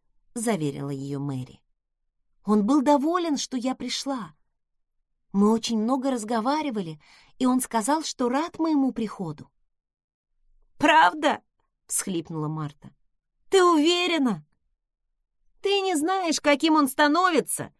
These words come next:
если его что-нибудь рассердит. Хоть он уже и большой парень, воет иной раз, как младенец. Но когда выходит из себя,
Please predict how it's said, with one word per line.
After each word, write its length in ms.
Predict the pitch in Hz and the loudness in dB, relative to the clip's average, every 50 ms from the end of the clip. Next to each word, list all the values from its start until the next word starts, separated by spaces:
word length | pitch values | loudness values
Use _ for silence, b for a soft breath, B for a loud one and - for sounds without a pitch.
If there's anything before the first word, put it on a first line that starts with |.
| _ _ _ _ - | _ _ _ _ -4
если 280 | 370 370 311 - 349 | -4 -4 -2 -2 -2
его 160 | 370 311 339 339 | -2 0 -2 -2
что-нибудь 460 | - - 381 370 349 302 330 277 359 | -2 -2 -2 -2 -2 -2 -2 -2 2
рассердит. 800 | 330 339 339 - - 330 339 330 277 208 143 127 - - _ _ _ _ _ _ _ _ _ _ _ _ _ _ _ _ - | 2 2 2 2 -2 -2 0 0 0 -2 -4 -8 -12 -12 _ _ _ _ _ _ _ _ _ _ _ _ _ _ _ _ -4
Хоть 260 | - 311 339 - 339 | 0 0 0 0 0
он 140 | 302 320 330 | -2 0 0
уже 180 | 294 277 302 | 0 2 2
и 40 | 294 | 2
большой 440 | 254 302 294 294 - - 359 330 254 | 4 4 2 2 0 -2 -2 -4 0
парень, 460 | - 330 349 359 339 330 226 190 196 | 4 4 6 6 4 4 2 0 0
воет 540 | 196 233 277 349 392 427 415 381 311 - 233 | -2 0 2 2 2 2 2 0 0 2 2
иной 280 | 233 233 233 226 214 | 2 2 2 0 0
раз, 240 | 196 190 180 185 - | 0 0 -2 -2 -2
как 220 | - 311 339 359 330 | 0 2 2 2 2
младенец. 840 | 349 381 381 403 349 320 320 285 220 185 147 120 - - - - _ _ _ _ _ _ _ _ _ _ _ | 2 4 4 4 4 2 2 2 2 0 -2 -6 -8 -12 -16 -20 _ _ _ _ _ _ _ _ _ _ _
Но 200 | - 220 202 - | 0 2 2 2
когда 340 | - 220 214 202 185 269 277 | 2 0 0 2 2 2 2
выходит 480 | 226 220 - 233 277 302 269 247 - 208 | 2 2 0 0 -2 -2 -2 -2 -4 -6
из 160 | 202 - - | -8 -8 -8
себя, 500 | - 190 165 170 254 311 381 349 220 | -8 -8 -4 -2 0 2 2 0 0